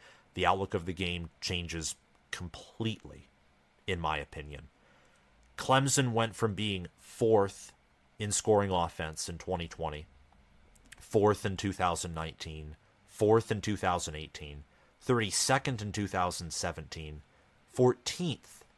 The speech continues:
in two thousand sixteen, and sixteenth in two thousand fifteen, having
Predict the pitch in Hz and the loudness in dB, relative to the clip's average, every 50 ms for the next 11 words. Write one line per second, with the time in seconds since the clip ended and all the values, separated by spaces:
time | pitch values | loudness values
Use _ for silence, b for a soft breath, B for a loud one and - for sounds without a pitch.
0 | _ - 98 98 - 107 107 - 95 87 85 - 90 80 - - - 90 - - | _ -10 -8 -6 -4 -4 -4 -2 -2 -4 -4 -4 -6 -8 -6 -6 -6 -6 -6 -8
1 | - - 80 73 73 73 - b b b b b b b b b _ - 110 104 | -10 -10 -12 -12 -14 -16 -18 b b b b b b b b b _ -4 -2 -2
2 | 98 - - - - 214 208 - - - - 85 78 78 - - - - 98 101 | 0 0 0 4 4 2 4 2 -4 -4 -4 -10 -10 -12 -16 -20 -14 -8 -6 -6
3 | 92 - 120 120 110 117 104 98 90 - 82 82 - - 98 - - - 80 73 | -4 -2 -2 0 4 4 4 4 2 -2 -6 -8 -2 -2 -2 -2 -4 -12 -14 -14
4 | - - _ b b b b b b b b - - 113 117 107 101 107 95 92 | -16 -18 _ b b b b b b b b 0 6 8 8 8 6 0 -2 -2
5 | 82 | -8